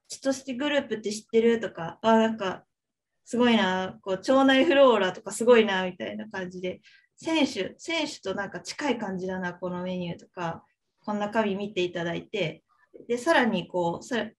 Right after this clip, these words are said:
この、この一番目玉ではあるんですけど、こちらのジーンズの方も、あの、販売してるので、あ、いいなとか思っていただいたら、ぜひご購入いただくみたいな感じで、こう、メニューがいくつかあるので、好きなものを選んで、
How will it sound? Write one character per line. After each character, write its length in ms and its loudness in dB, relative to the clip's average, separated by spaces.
こ 120 -10
の、 100 -14
こ 100 -12
の 160 -8
一 240 -2
番 240 0
目 200 -4
玉 380 0
で 120 -2
は 80 0
あ 60 0
る 100 0
ん 40 -6
で 80 -4
す 120 -16
け 120 -6
ど、 260 -4
こ 60 -14
ち 80 0
ら 120 6
の 100 2
ジ 140 4
ー 100 8
ン 40 4
ズ 80 0
の 120 -2
方 200 0
も、 240 -6
あ 120 -6
の、 100 -4
販 200 -2
売 180 2
し 100 -10
て 120 -4
る 100 -2
の 140 -6
で、 240 -6
あ、 180 2
い 160 8
い 60 8
な 240 2
と 100 -6
か 160 -8
思 120 -4
っ 60 -16
て 60 -8
い 80 -8
た 140 -4
だ 100 -2
い 100 -6
た 120 -8
ら、 120 -4
ぜ 120 -6
ひ 200 -6
ご 100 -6
購 200 -6
入 80 -4
い 80 -6
た 140 -10
だ 100 -4
く 160 -8
み 140 -6
た 80 -12
い 20 -10
な 140 -12
感 200 -12
じ 140 -16
で、 300 -6
こ 400 -4
う、 20 -20
メ 120 6
ニ 80 8
ュ 60 4
ー 20 2
が 80 0
い 120 0
く 80 -16
つ 120 -20
か 140 -4
あ 60 0
る 120 -2
の 80 -2
で、 120 -4
好 80 -14
き 180 -2
な 100 0
も 140 -4
の 60 -4
を 20 -4
選 320 -6
ん 40 -4
で、 300 -6